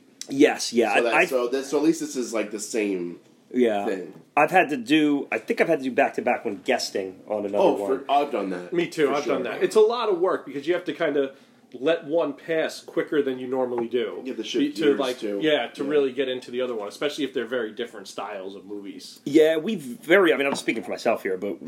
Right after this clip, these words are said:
Speaker 1: you know, I live in these things when we're doing 'em, you know,
Speaker 3: Yeah,
Speaker 1: it's, it's,
Speaker 3: thank God.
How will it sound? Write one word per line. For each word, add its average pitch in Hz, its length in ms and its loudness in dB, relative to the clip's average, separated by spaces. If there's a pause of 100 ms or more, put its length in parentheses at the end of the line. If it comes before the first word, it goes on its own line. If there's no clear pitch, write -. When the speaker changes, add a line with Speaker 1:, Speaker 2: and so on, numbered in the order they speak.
(380)
Speaker 1:
you 104 100 -4
know, 98 200 -8
I 131 260 2 (280)
live 113 300 2
in 104 80 -6
these 101 200 -8
things 95 240 -6
when 101 120 -6
we're 101 100 -8
doing 98 220 -10
'em, 101 180 -14
you 107 80 -4
know, 113 80 0
Speaker 3:
Yeah, 151 100 2
Speaker 1:
it's, - 200 -4
it's, - 320 0
Speaker 3:
thank 117 140 -8
God. 104 80 -10